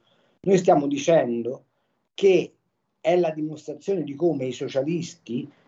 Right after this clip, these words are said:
in Europa e in Spagna, pur di governare, sono disposti a svendere la disgregazione di un paese. Lungi da me il pensare che la Lega dovrebbe fare ciò che succede oggi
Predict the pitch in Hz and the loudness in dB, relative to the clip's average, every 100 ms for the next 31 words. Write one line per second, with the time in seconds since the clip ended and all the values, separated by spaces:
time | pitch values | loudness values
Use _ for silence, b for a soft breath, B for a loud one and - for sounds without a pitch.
0 | _ 127 123 127 151 190 160 131 131 - | _ 2 6 6 8 6 4 0 -6 -2
1 | 175 180 147 139 - 165 170 135 120 123 | 4 4 2 -6 -10 -6 -6 -6 -8 -8
2 | 147 147 - 202 175 139 147 143 135 143 | -10 -14 -6 -2 -2 -2 -2 0 0 2
3 | 160 131 113 117 151 151 _ _ _ _ | 0 0 -4 -6 -8 -12 _ _ _ _
4 | 190 185 170 160 - 202 190 - 143 131 | 2 4 2 -4 -6 -2 -2 -2 -2 -2
5 | 120 120 185 233 208 170 147 135 127 139 | -4 -2 0 2 2 2 0 -4 -12 -4
6 | 139 139 180 175 135 120 123 131 156 123 | -4 -4 -4 -4 -4 -6 0 4 4 2
7 | 117 117 _ _ _ - 180 247 196 160 | -4 -6 _ _ _ -2 2 4 4 4
8 | 147 180 214 170 - 147 135 - 190 151 | 2 2 2 0 -4 -4 -2 2 2 2
9 | 127 135 131 127 151 190 190 190 190 - | -2 -4 -2 -2 2 2 2 0 -2 -2
10 | - 131 120 143 147 139 135 - 151 170 | -6 -4 -2 -2 -2 -6 -6 -2 -2 0
11 | 170 165 131 127 120 120 - 123 120 139 | -2 -4 -10 -12 -20 -12 -8 -4 -2 -2
12 | 135 123 120 | -4 -12 -16